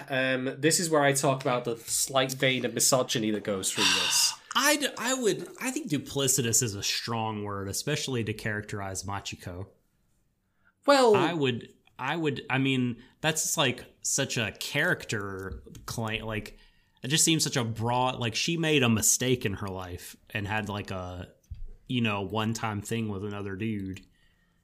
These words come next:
Speaker 2: Like, I don't feel like that makes you a duplicitous person.
Speaker 1: Well,
Speaker 2: As
Speaker 1: maybe
Speaker 2: hurtful as I, I would be hurt if I was on the other end of that, of course, but, like, when you're,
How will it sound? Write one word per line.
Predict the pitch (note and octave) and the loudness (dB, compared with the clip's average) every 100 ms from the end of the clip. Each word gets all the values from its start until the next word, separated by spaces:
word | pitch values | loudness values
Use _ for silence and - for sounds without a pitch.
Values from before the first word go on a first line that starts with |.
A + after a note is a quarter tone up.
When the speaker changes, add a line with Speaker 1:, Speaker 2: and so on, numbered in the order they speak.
| _ | _
Speaker 2:
Like, | - A2+ G#2 - - _ _ | -6 -2 -2 -4 -18 _ _
I | - B2 | 0 2
don't | B2+ A#2+ | 2 2
feel | C3+ | 2
like | A#2+ A2+ | 2 2
that | A#2 A2 | 0 0
makes | G#2+ A2 - | 0 0 -2
you | A2 G2+ F#2+ - | -2 -4 -4 -4
a | A#2 | -4
duplicitous | G2+ G#2 - A2+ - G2+ F#2+ - | -2 -4 -2 0 0 -2 -6 -4
person. | A2+ A2 - F2+ G2 - _ _ _ | -6 -6 -6 -8 -12 -14 _ _ _
Speaker 1:
Well, | E3 F3+ F3 D#3+ D#3+ | 4 8 8 6 2
Speaker 2:
As | - | 6
Speaker 1:
maybe | G3+ | 8
Speaker 2:
hurtful | F3 E3+ D#3+ D3+ | 8 6 6 6
as | C3+ | 6
I, | C3+ C3+ C#3+ C#3+ | 4 4 0 0
I | C#3+ | 0
would | D#3+ | 2
be | C3+ | 2
hurt | A#2 - G#4 | 0 0 0
if | - | 2
I | A#2+ | 2
was | A2 | 2
on | A2 | 0
the | G#2+ | -2
other | G#2 G#2 | -2 -4
end | G#2+ | -2
of | |
that, | A2+ G2+ | -4 -4
of | F#2+ | -8
course, | - A#4 - - | -6 -2 -2 -4
but, | - A#2 | -8 -6
like, | A2+ G2 - - - _ | -6 -8 -12 -20 -20 _
when | C3 C#3 | 0 2
you're, | C3+ B2+ | 2 0